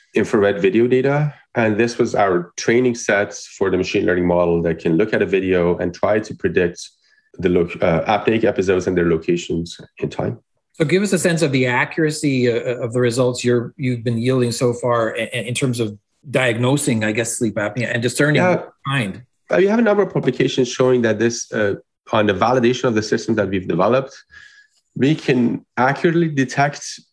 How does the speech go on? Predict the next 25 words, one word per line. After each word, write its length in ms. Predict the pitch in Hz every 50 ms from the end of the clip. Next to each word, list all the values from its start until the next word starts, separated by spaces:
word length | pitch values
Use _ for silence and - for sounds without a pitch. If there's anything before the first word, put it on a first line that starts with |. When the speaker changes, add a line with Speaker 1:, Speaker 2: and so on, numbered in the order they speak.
| -
Speaker 1:
apnea 380 | 113 120 120 120 - 131 127 117
and 80 | 110
hypopnea 520 | 101 107 104 - - 101 104 - - 113 113
episodes. 720 | 120 117 - 127 - - 123 127 147 165 - - - - - - _ _ _ -
We 140 | - 135 135
can 180 | - 160 139
distinguish 460 | 127 131 - - 156 165 170 175 170
between 480 | - 135 120 - - 135 135 135 120 -
central 920 | - - - - - 123 131 139 - - 147 139 139 139 139 139 135 - - -
and 400 | 120 117 113 110 113 113 - - -
obstructive 500 | - 117 - - - 117 117 113 - 113 98
apnea. 640 | 127 123 127 - - 139 135 143 151 165 156 - -
And 360 | 117 120 113 113 110 113 - -
as 180 | - 117 107 104
you 80 | 117
mentioned, 460 | 110 113 120 117 - 123 113 113 107 101
there's, 400 | 104 101 95 95 92 - _ _ _ _ -
that's 200 | - 110 - -
important 320 | 113 107 - 107 107 107
because 220 | 104 107 107 110 95
the 80 | 101
treatment 380 | 90 - - 123 127 - 131 127
options 340 | 120 117 120 - 127 117 113
are 60 | 107
different. 400 | 110 110 113 - 165 175 175